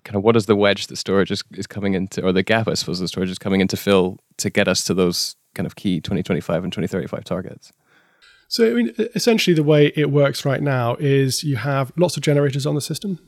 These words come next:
Speaker 2: and then you have the, the suppliers, so the people that are, you know,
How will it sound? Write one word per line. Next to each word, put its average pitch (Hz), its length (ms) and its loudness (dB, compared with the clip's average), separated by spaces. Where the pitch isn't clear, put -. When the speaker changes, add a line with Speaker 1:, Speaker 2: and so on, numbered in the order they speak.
Speaker 2:
and 160 140 6
then 151 100 8
you 143 80 6
have 135 300 2
the, 139 220 2
the 131 100 0
suppliers, 120 560 -4
so - 160 -6
the 117 60 -6
people 123 320 -4
that 123 200 -4
are, 117 140 -4
you 120 100 -6
know, 110 60 -8